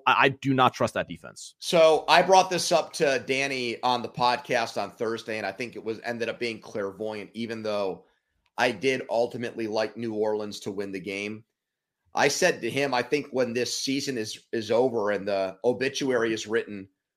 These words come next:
Speaker 2: on the twenty twenty-three Lions, you're gonna look at the fact that Dan Campbell was loyal to his defensive assistant coaches, and that's why the season ended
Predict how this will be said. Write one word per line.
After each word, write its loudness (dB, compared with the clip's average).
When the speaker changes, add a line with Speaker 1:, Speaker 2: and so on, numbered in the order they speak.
Speaker 2:
on 2
the -2
twenty -4
twenty-three -4
Lions, -4
you're 2
gonna 2
look -2
at 2
the -4
fact 0
that 0
Dan 0
Campbell -4
was -8
loyal 0
to -6
his -4
defensive -6
assistant -10
coaches, -6
and -4
that's 2
why 2
the -8
season -6
ended -4